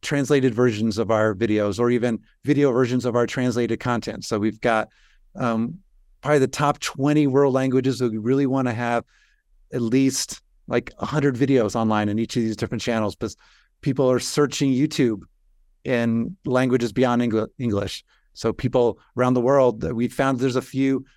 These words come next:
languages where even in terms of them visiting Got Questions or reading the content, there's not that much interest, but you put up a video on YouTube, tons of views, because they're a much more, um, audio-based culture than they are a, um,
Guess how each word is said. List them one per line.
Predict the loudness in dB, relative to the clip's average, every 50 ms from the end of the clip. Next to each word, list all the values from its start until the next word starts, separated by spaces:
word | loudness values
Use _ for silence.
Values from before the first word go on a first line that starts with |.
| _ -6
languages | -4 -4 -2 -2 -2 -2 0 0 -2 -2 -2 -4 -4
where | -2 0 2 2 2 0 -2 -4 _ _ _ _ _ _ _ _ _ _ _
even | -4 -2 0 2 2
in | 0 0
terms | 0 0 0 0 0 0 0
of | 0 0 0 -2 -4 _ _ _ _ _ _ _ _ _ _
them | -6 -4 -2
visiting | 0 0 0 2 2 0 2 2
Got | 0 0 -2 -2
Questions | -2 -2 -2 -2 -2 -2 0
or | 2 2 0 0 -2
reading | -4 -4 -2 0 2 2 2 2 2 0
the | 0
content, | -2 -4 -2 -2 -2 -2 -2 -2 -4 -4 -4 -6 -10 _ _ _ _ _ _ _ _ _ _ _ _ _ _ _
there's | -2 0 0
not | 2 0 2
that | 2 0 0
much | 0 -2 0
interest, | 0 0 0 0 -2 -2 -2
but | -2 -4 -2
you | -2
put | 0 -2 -2
up | 0 0
a | -2 -2
video | 0 -2 0 0 0 0
on | 0 -2
YouTube, | -2 -4 -2 -2 -4 -4 -4 _ _ _ _ _ _ _
tons | -4 0 0 2 2
of | 2
views, | 2 2 0 0 0
because | -2 -2 0 2 2 0 0 0 0
they're | 0 2 2
a | 2
much | 0 0 -2 -4 -6
more, | -6 -4 -2 0 2 2 2 2 0 -2 _ _ _ _ _ _ _ _ _ _ _ _ -8
um, | -8 -8 -8 -8 _ -4
audio-based | 0 2 2 2 4 2 2 2 2 2 0 0 0 -2
culture | -4 -4 -4 -2 -2 -2 -2 -2
than | -2 -2
they | -2 -2
are | 0 2 2 2
a, | 2 0 0 -4 -6 _ _ _ _ _ _ -10
um, | -6 -6 -6 -6